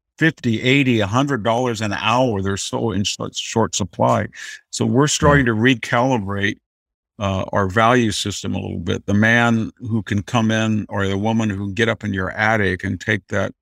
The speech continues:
Speaker 1: uh, knob and tube wiring out, it, it's much more difficult to do that than to major in sociology. And it's much more beneficial for society. So I think we're starting to see a,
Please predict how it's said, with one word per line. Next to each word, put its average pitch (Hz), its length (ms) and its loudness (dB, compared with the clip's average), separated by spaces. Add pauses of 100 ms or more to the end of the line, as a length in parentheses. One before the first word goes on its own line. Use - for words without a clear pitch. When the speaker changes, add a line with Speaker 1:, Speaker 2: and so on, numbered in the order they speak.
(640)
Speaker 1:
uh, 92 320 0 (420)
knob 113 320 4
and 104 160 0
tube 117 280 2
wiring 101 520 2
out, 90 300 -4 (400)
it, 107 240 -4
it's 120 200 -2
much 147 220 2
more 131 160 4
difficult 107 600 0
to 101 80 -2
do 107 220 0
that 98 360 2
than 101 460 -2
to 104 140 -2
major 101 420 4
in 101 80 0
sociology. 95 840 -2 (500)
And 101 200 4
it's 104 160 0
much 120 240 0
more 110 160 2 (460)
beneficial 113 680 0
for 101 160 -12
society. 101 680 -2
So - 160 -4
I 113 60 0
think 160 220 -4
we're 131 100 0
starting 127 360 4
to 107 60 2
see 113 240 0
a, 104 120 -2